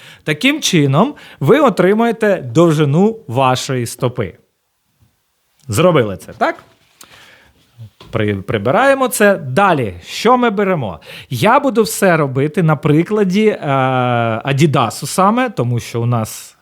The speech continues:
е, питання як-, якраз стосувалося Адідасів. Тому я вам демонструю. Е, давайте навіть ні,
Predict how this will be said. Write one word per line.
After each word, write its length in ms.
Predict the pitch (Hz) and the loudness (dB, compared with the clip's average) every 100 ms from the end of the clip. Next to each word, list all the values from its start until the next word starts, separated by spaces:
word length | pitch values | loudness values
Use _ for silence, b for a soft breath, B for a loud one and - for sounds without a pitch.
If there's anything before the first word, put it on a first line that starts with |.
| _ | _
е, 460 | 127 107 107 98 92 90 90 | -6 -4 -2 -4 -6 -8 -4
питання 460 | 156 151 175 139 120 | -2 0 0 0 -2
як-, 140 | 127 - | -6 -4
якраз 500 | 147 151 156 131 - | -4 0 0 -2 -4
стосувалося 720 | 135 - 143 127 92 90 - | -8 -4 -2 -2 -4 -8 -2
Адідасів. 640 | 240 135 101 95 98 233 262 B B B B 143 110 B - | 0 0 -2 -4 -2 -2 -4 B B B B -16 -20 B -6
Тому 380 | - 180 180 101 | 2 4 4 2
я 260 | 117 156 160 | -2 0 2
вам 220 | 135 117 | 0 -2
демонструю. 1000 | 110 226 180 147 - - 117 95 90 180 _ _ b b b b | 2 4 4 0 -4 -10 -10 -10 -12 -14 _ _ b b b b
Е, 320 | 127 120 117 113 | -6 -2 -2 0
давайте 400 | 123 120 113 110 | 0 0 -2 -4
навіть 400 | 107 101 95 123 | -4 -4 -4 -2
ні, 340 | 120 110 | 0 0